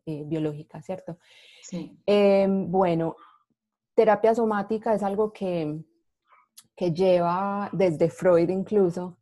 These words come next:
Speaker 1: eh,
Speaker 2: Mm.
Speaker 1: él, él trabajó mucho, si uno ve toda la parte de hipnosis,
Speaker 2: Ujú.
Speaker 1: eh,
Speaker 2: Sí.
Speaker 1: es, es terapia somática,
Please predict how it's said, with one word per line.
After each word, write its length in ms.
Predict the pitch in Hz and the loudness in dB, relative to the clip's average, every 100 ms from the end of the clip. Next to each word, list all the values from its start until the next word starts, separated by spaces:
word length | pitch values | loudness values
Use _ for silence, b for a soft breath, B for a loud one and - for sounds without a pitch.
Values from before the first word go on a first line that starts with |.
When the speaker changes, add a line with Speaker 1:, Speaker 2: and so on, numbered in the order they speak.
| _ | _
Speaker 1:
eh, 60 | 208 | -4
Speaker 2:
Mm. 280 | 202 190 180 | 0 0 0
Speaker 1:
él, 300 | 175 170 160 170 | 0 0 0 0
él 180 | 165 | -2
trabajó 440 | 156 165 175 165 160 | -2 -2 -2 -2 -6
mucho, 640 | 156 170 - 180 175 175 b b | -6 -8 -6 -6 -6 -8 b b
si 140 | _ 180 | _ -2
uno 220 | 160 160 | 0 0
ve 220 | 185 180 180 | 2 2 0
toda 180 | 185 175 | -2 -2
la 120 | 175 | -4
parte 280 | 160 151 160 | -8 -10 -8
de 80 | 165 | -6
hipnosis, 840 | 175 160 165 160 - 160 160 _ _ _ _ - | -6 -4 -4 -6 -8 -12 -12 _ _ _ _ -10
Speaker 2:
Ujú. 320 | 180 185 175 | -6 -4 -2
Speaker 1:
eh, 380 | 165 160 151 151 | -2 -2 -4 -8
Speaker 2:
Sí. 140 | - | -2
Speaker 1:
es, 200 | 175 180 - | -2 -2 -10
es 140 | 156 | -6
terapia 320 | - 202 - 196 | -2 -2 0 -4
somática, 600 | 180 170 - - 175 | -4 -10 -14 -20 -20